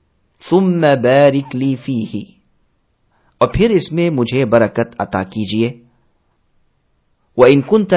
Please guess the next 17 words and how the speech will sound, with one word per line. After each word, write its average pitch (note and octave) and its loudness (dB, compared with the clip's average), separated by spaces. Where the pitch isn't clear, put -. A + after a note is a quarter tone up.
تَعْلَمُ D#3+ 0
أَنَّ B2+ -2
هَذَا B2 0
الْأَمْرَ B2+ 0
شَرٌّ A#2 -2
لِي A#2 -2
فِي C#3 0
دِينِي E3 -2
وَمَعَاشِي C3+ 0
وَعَاقِبَةِ A#2 0
أَمْرِي، C3+ -2
أَوْ G#2+ 2
قَالَ C3+ 0
فِي C3 -4
عَاجِلِ C3+ 0
أَمْرِي A#2 -2
وَآجِلِهِ، A2 -2